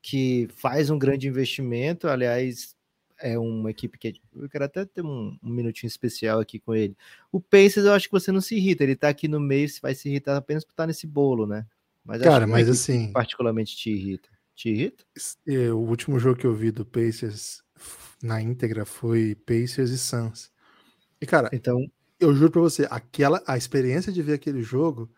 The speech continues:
Speaker 2: me deu ligeira taquicardia, de tanta raiva que eu fiquei de parte a parte. Pô, foi o jogo mai-, dos mais feios do ano.
Speaker 1: O Pacers sem Halliburton te irrita, então.
Speaker 2: Ok, ok, aceito.
Speaker 1: Eles perderam sete seguidas já. É, Chicago Bulls,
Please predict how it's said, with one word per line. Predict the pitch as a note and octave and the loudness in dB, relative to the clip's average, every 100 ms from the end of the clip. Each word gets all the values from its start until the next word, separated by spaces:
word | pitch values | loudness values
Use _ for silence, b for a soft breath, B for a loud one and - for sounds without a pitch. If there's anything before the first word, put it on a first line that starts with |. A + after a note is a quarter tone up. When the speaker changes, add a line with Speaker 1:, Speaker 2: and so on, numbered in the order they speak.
| _ _ _ _ _ _ - | _ _ _ _ _ _ -10
Speaker 2:
me | A#2 A#2 | -6 -6
deu | A2+ B2 | 0 0
ligeira | B2 B2 B2 A#2+ | 0 -2 -2 -4
taquicardia, | B2 B2+ - D3 C#3 A#2 A2 | -6 -12 -8 -6 -6 -6 -8
de | A2 _ _ | -10 _ _
tanta | - D#3 G3+ B3 | 0 0 2 4
raiva | F3+ E3 F3 | 6 6 4
que | F3+ | 0
eu | F3 | -2
fiquei | - D#3 | -2 -2
de | |
parte | D#3+ D#3 D3+ | -2 -4 -4
a | |
parte. | F3+ B2 B2 | -6 -6 -6
Pô, | D#3 F3 - | -10 -14 -14
foi | - C3+ | -4 -2
o | |
jogo | B2+ D3 | -2 -4
mai-, | C#3 | -4
dos | D#3 B2 | -2 -2
mais | A#2 D#3+ | -2 -4
feios | - G3+ F#3+ | -4 -4 -4
do | |
ano. | D#3+ B2 B2 _ _ _ _ - | -4 -4 -8 _ _ _ _ 2
Speaker 1:
O | E3 | 4
Pacers | D#3+ - F#3 F#3 F3+ - | 4 4 6 6 2 0
sem | F#3 | 2
Halliburton | E3+ D#3+ C3 C#3+ C#3+ C#3+ | 2 2 2 0 0 -6
te | - | -4
irrita, | C3+ B2+ - G#2+ F#2 F2 - | -4 -4 -6 -6 -6 -8 -6
então. | G2 | -4
Speaker 2:
Ok, | B2 A#2+ G#2 - - | -4 -6 -10 -8 -6
ok, | A#2+ A2+ - | -4 -6 -8
aceito. | A#2 A#2 - _ | -10 -12 -14 _
Speaker 1:
Eles | G2 - | -18 -4
perderam | G#2+ G#2 A2 | 0 2 2
sete | G#2+ - A#2+ A#2 | 0 2 2 2
seguidas | - F#2 G2 F#2+ F#2+ | -6 -10 -8 -8 -10
já. | E2 - - b b b b b _ - | -10 -14 -16 b b b b b _ 0
É, | A2 A#2+ B2 | 4 6 6
Chicago | - E3+ E3 | 6 6 6
Bulls, | E3 E3 F3+ B3+ - - - | 6 4 4 0 -8 -10 -14